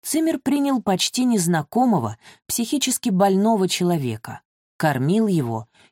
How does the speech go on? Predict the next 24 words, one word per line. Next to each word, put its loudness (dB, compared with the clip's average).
и 0
заботился 0
о -4
нем, -2
потому -2
что -6
тот -4
написал 0
его 0
любимый 0
роман. -6
Безмолвный 2
текст -6
книги 0
создал -2
связь, -2
продлившуюся 0
почти -4
сорок -4
лет, 0
куда 0
более 0
крепкую, -2
чем -2